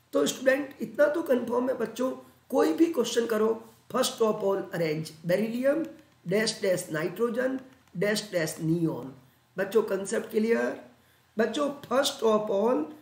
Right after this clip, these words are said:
कोई भी क्वेश्चन सॉल्व करें, just arrange them, beryllium, boron, nitrogen ये। स्टूडेंट इतना तो कन्फर्म है, in every period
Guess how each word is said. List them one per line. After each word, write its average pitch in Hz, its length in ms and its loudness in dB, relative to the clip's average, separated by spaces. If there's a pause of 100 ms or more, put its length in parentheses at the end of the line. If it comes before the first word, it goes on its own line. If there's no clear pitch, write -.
(160)
कोई 277 240 2
भी 320 160 2
क्वेश्चन 233 420 2
सॉल्व 196 300 0
करें, 220 460 0 (260)
just 277 360 -2 (100)
arrange 208 440 2
them, 135 220 -4 (380)
beryllium, 220 680 4
boron, 202 520 6
nitrogen 196 600 0
ये। 131 320 -4 (360)
स्टूडेंट 302 400 0
इतना 294 280 0
तो 339 160 -2
कन्फर्म 269 500 2
है, - 340 2 (220)
in 285 140 0 (140)
every 254 300 4 (120)
period 226 360 2